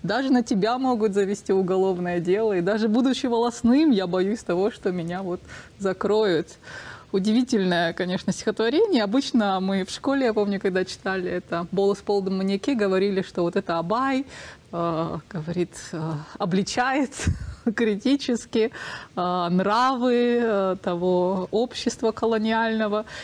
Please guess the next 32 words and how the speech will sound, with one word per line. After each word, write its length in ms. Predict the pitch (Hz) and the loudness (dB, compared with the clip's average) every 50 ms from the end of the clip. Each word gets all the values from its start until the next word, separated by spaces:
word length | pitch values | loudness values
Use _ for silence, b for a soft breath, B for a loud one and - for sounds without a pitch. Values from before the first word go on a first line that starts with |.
| B B | B B
И 80 | 190 190 | 0 0
вообще, 340 | 202 202 - - 294 311 | 0 -2 -2 0 0 -2
как 220 | 311 - 214 208 196 | 0 -2 -4 -4 -2
бы, 140 | 185 196 190 180 - - 175 175 170 185 | 0 0 0 0 0 -2 -2 -2 -2 -2
это 400 | 185 - - 180 180 165 180 180 - - - | -4 -2 -4 -4 -2 -2 -4 -6 -8 -10 -10
написано 720 | - 196 185 - - 202 - - 190 165 170 156 170 180 - - | -4 -4 -4 -2 -2 -4 -2 -2 -4 -4 -4 -4 -4 -6 -8 -2
Кулюмбайга, 680 | - 196 202 202 202 214 214 220 226 226 330 381 381 | 0 0 2 2 0 0 0 0 0 0 0 0 2
но 120 | 294 208 | 2 2
я 160 | 202 208 220 | 2 2 2
вот 160 | 214 202 196 208 | 0 0 -2 -2
иногда 260 | 196 208 202 214 214 | -2 0 0 0 0
думаю, 420 | 226 262 269 262 254 226 220 220 | 0 0 2 2 2 2 0 0
что 400 | 220 - - - 196 190 185 175 - | -2 -4 -4 -2 0 0 0 0 -2
Абай 340 | - 185 180 170 226 247 269 | -2 -2 0 0 0 0 0
же 100 | 240 214 | -2 -4
сам 280 | 208 - 247 269 302 269 | -2 0 -2 -2 0 0
был 120 | 240 208 | 0 0
волосным. 380 | 185 175 156 160 - - - - - - | 2 2 0 0 -2 -4 -6 -10 -14 -20
<laughs> 120 | - - - | -8 -2 0
Может, 240 | 262 240 240 - | 0 0 2 0
это 160 | 233 240 233 - | -2 -2 0 -2
такая 380 | - 202 - - 208 208 202 | -4 -4 -2 -2 -2 -2 -2
саморефлексия 1000 | - - 202 190 196 190 190 202 196 - 214 208 226 220 - - - 175 165 202 B B B B B B B B - | -2 -4 -4 -2 0 0 0 0 0 0 0 0 0 -2 -4 -4 -4 -4 -4 -4 B B B B B B B B -2
на 100 | 190 185 | -2 -2
себя 380 | - - 208 185 196 196 196 190 | 0 -2 -2 0 0 2 2 0
и 80 | 190 | -2
свою 340 | 190 - 190 185 185 190 196 | -2 -2 0 2 2 2 2
родню, 1000 | 190 185 175 180 214 269 311 294 254 196 185 214 214 196 165 170 165 160 143 131 | 2 2 2 4 4 4 6 6 4 2 0 -2 -2 -2 0 0 0 -2 -2 -4
э, 0 | |
большинство 760 | 175 165 190 202 220 214 240 214 190 - - 220 247 285 302 | -4 -2 0 0 0 2 2 0 0 0 0 0 2 2 2
из 160 | 285 294 - | 2 0 -2
которых, 600 | - - 185 175 - 202 220 214 190 180 - - | -2 -4 -4 -2 0 -2 0 0 0 -2 -4 -10